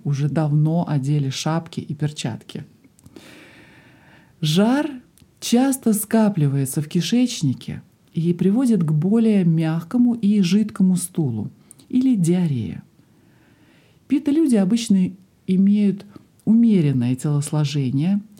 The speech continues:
не очень тяжелое и не очень худое, как правило, с хорошей муку-, мускулатурой. Их кожа может быть склонна к проявлению красной сыпи,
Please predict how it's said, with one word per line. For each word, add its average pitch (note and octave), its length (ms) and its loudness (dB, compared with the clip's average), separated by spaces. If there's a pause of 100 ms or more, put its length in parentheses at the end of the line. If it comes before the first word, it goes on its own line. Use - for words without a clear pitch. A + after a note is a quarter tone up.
(180)
не A3 180 4
очень A3+ 320 2
тяжелое A3 600 2
и G3+ 460 0
не A3 280 4
очень F#3 400 0
худое, D3+ 520 -2 (400)
как - 220 -4
правило, C4 600 2 (220)
с - 180 -12
хорошей E3 680 0
муку-, G3+ 340 0
мускулатурой. G3+ 880 0 (1800)
Их G3+ 180 0
кожа E4 280 2
может A#3 280 4
быть G3+ 180 2
склонна G#3 460 2
к - 80 -8
проявлению F3 840 2 (300)
красной F#3 580 0
сыпи, C3 560 -4